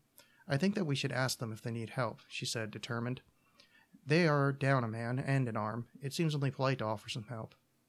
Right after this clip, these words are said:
"That seems like a good idea. You know, you're pretty great," I said, grinning stupidly. "You're pretty great, too," she said with her own even broader smile. "Who should we ask? Did they talk when they asked for your blood?" "No, they were silent.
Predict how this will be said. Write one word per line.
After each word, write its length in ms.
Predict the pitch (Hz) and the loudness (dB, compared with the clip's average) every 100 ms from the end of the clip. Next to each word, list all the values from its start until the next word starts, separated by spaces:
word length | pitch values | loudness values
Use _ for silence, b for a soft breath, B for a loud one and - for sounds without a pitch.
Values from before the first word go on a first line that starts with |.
| _ _ | _ _
"That 140 | 160 | -2
seems 200 | 185 196 | 2 4
like 100 | 170 | 4
a 60 | 143 | 2
good 180 | 135 123 | 0 0
idea. 380 | 117 117 110 - _ | 0 -4 -8 -12 _
You 120 | 170 156 | -2 2
know, 160 | 170 | 4
you're 120 | 170 | 2
pretty 200 | 156 196 | 2 0
great," 320 | 139 127 120 - | 0 0 -2 -6
I 100 | - | -4
said, 380 | 123 117 113 113 | -2 -2 -6 -6
grinning 300 | - 113 113 | -6 -4 -4
stupidly. 560 | 107 - 110 127 135 135 _ _ _ _ _ | -6 -6 -6 -4 -4 -4 _ _ _ _ _
"You're 120 | 165 | -6
pretty 180 | 165 202 | 0 2
great, 240 | 143 139 139 | 2 2 0
too," 320 | 147 131 120 - | -2 -2 -4 -10
she 140 | 131 | -4
said 260 | - 117 123 | -2 -2 -4
with 100 | 120 | -6
her 160 | 117 | -4
own 180 | 117 120 | -4 -4
even 220 | 131 117 | -4 -6
broader 340 | 110 113 113 110 | -4 -4 -4 -4
smile. 440 | - 120 123 135 _ _ _ _ _ b b b _ | -4 -2 -4 -6 _ _ _ _ _ b b b _
"Who 120 | 160 | 0
should 160 | 170 | 2
we 120 | 185 147 | 2 2
ask? 440 | 143 143 - - _ _ _ _ - | 2 -2 -6 -8 _ _ _ _ -6
Did 100 | 143 | 0
they 100 | 165 | 2
talk 420 | - 143 156 - | 2 2 2 2
when 120 | 139 | 0
they 120 | 127 | 2
asked 200 | 127 131 | 0 -2
for 100 | - | -2
your 160 | 127 135 | -2 0
blood?" 280 | 147 170 175 _ _ _ _ _ - | 2 2 0 _ _ _ _ _ -2
"No, 280 | 147 147 139 | 4 6 6
they 120 | 156 | 4
were 100 | 139 | 2
silent. 480 | - 131 123 120 | 0 0 -2 -6